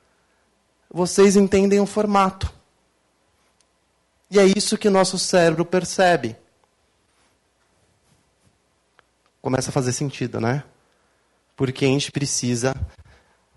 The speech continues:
ah, sair um pouco da, de questões racionais. Por isso que a Coca-Cola é toda desenhada. Qualquer lugar do mundo que você vai, você vai encontrar a Coca-Cola assim. McDonald's tem esse formato,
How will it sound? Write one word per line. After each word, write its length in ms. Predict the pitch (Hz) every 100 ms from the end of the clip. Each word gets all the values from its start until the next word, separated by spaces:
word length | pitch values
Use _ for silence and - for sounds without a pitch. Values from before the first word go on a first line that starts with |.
| -
ah, 160 | 127
sair 380 | - 175 156 165
um 80 | 165
pouco 380 | 165 147 - 143
da, 600 | 139 131 131 120 110 110
de 240 | 139 127 123
questões 440 | 139 - 135 120
racionais. 640 | 120 - 160 165 123 - - _ _ _ _ _ _ _ _ _ _ _ _ _ _
Por 100 | 196
isso 120 | 196 -
que 60 |
a 60 | 190
Coca-Cola 460 | 165 170 151 143
é 40 | 139
toda 380 | - 143 131 127
desenhada. 640 | 127 147 147 135 131 139 - _ _ _ _ _ _ _ _ _ -
Qualquer 260 | 131 160
lugar 240 | 156 135 131
do 80 | 123
mundo 260 | 127 120
que 80 | 123
você 220 | 117 -
vai, 500 | 113 120 127 139 147 - _ _
você 220 | - 151
vai 140 | 131 127
encontrar 380 | 131 135 123 123
a 20 |
Coca-Cola 440 | 131 135 127 120
assim. 240 | 123 - 107 _ _ _ _ _ _ _ _ _ _ _ _ _ _ _ _ _ _ _ _
McDonald's 560 | 131 123 123 120 117 -
tem 220 | 131 131
esse 160 | 123 139
formato, 540 | - 135 123 113 -